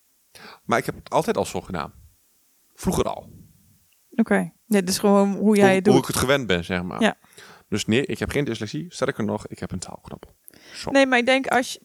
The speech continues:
Speaker 2: dit, dit
Speaker 1: Of
Speaker 2: is een van de dingen die we bij, eigenlijk bij iedereen, ehm, aanraden.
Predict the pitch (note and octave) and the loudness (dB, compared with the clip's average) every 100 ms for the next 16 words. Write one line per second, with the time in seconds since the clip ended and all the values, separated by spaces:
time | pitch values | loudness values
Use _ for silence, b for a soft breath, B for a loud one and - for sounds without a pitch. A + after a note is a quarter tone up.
0 | G#3 A#3+ A#3+ A3 - - F#3+ - C#4+ C#4 | -10 -10 -8 -4 -2 0 0 0 -2 0
1 | A#3 A#3+ B3+ A3+ A3+ A3 G3+ G3+ _ _ | 2 4 4 4 4 4 4 2 _ _
2 | _ _ _ _ A3 G#3 - A#3 G#3+ G#3+ | _ _ _ _ 0 2 2 2 0 0
3 | B3 C4 A3+ G#3 G3+ G3 F#3+ F#3+ F#3+ - | 2 4 4 4 2 0 0 0 -4 -6
4 | _ _ _ - A3 A3 F#3+ E3+ E3+ F#3 | _ _ _ 2 4 4 4 2 2 2
5 | B3+ | -2